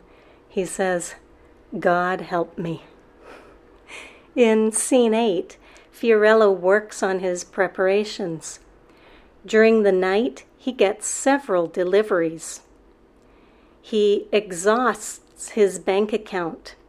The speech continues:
He spends all his money. His money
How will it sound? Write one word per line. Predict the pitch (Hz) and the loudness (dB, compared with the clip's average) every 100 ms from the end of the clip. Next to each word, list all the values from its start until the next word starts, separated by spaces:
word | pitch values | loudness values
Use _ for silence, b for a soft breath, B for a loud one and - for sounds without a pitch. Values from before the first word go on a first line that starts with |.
| _ _ b b | _ _ b b
He | 220 190 | -2 -2
spends | 180 - - 214 214 214 214 214 - - | -2 -8 -2 0 2 2 0 -4 -8 0
all | 240 262 262 269 | 4 6 6 2
his | 247 240 220 | 0 -2 -2
money. | 214 208 220 196 160 - b b b | -2 0 0 -2 -4 -10 b b b
His | - 196 190 180 | -2 -2 -2 -2
money | 190 208 240 262 214 185 | 0 2 4 6 4 0